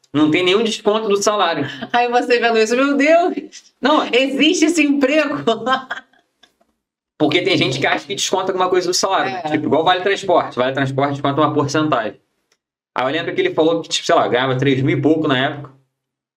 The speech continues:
Speaker 1: Mas o vale, aí ele falou de participação de lucro e resultado, que minha empresa nem sonhava em ter. Aí eu falava, "Caramba, mas, cara, como tu entrou lá?"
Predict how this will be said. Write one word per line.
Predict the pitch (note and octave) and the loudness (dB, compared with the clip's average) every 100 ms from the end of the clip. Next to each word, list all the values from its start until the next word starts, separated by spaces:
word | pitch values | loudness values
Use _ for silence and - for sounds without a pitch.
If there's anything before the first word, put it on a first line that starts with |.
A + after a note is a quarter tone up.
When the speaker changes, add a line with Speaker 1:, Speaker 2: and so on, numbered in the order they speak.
| _ - | _ -2
Speaker 1:
Mas | C3 D#3+ | -2 0
o | D#3 | -2
vale, | C3 B2+ G3 C#4+ - - - _ - | 0 0 0 -4 -6 -10 -18 _ -10
aí | A#2+ D#3+ | -6 -6
ele | E3 | -2
falou | E3 | -4
de | E3+ | -4
participação | E3+ F3 - - E3 D#3+ D#3+ | -2 -2 -2 -2 -2 0 -2
de | |
lucro | D3+ D3+ D#3 | 2 2 2
e | |
resultado, | C#3+ C3+ D3 D#3 | 0 0 -2 -2
que | C3+ | -2
minha | B2+ | -2
empresa | C3 B2+ C3+ C3 | 0 0 0 0
nem | A2 G#2+ A2 D3 | -2 -2 -2 -2
sonhava | D#3 C#3+ B2+ | 0 0 0
em | C3 | -2
ter. | C#3+ D3 C#3+ - _ _ _ _ | -2 -2 -8 -16 _ _ _ _
Aí | - | -4
eu | C#3 | 0
falava, | F3+ D#3+ C3 | 0 -2 -2
"Caramba, | E3+ E3 G#3+ G#3+ C3 - - _ _ _ _ _ _ _ _ _ - | -2 -2 -4 -4 -6 -8 -20 _ _ _ _ _ _ _ _ _ -6
mas, | G3+ | -4
cara, | - C4 D#3+ D3+ C3 - _ _ _ - | -2 -2 -2 -6 -10 -18 _ _ _ -2
como | C4+ | 0
tu | - | 0
entrou | B3 C4 A3 | 0 2 2
lá?" | G#3 C#3+ C3+ | 2 0 -4